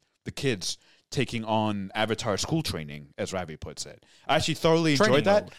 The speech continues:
Speaker 1: which shocked me because to me it seems like the part that I would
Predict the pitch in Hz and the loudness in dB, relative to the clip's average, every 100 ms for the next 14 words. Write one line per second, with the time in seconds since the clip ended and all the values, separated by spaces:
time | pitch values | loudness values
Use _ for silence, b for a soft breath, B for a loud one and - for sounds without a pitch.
0 | B - 117 - 185 220 - 90 78 78 | B -6 -2 2 4 2 -2 -10 -10 -10
1 | 85 92 87 85 82 80 - - _ _ | -6 -4 -2 -4 -8 -8 -8 -10 _ _
2 | _ _ _ _ _ _ _ _ _ _ | _ _ _ _ _ _ _ _ _ _
3 | - 127 123 110 123 113 110 - - 113 | -4 2 2 2 -2 -2 -2 -4 -2 -2
4 | 95 92 90 90 | 0 -2 -4 -8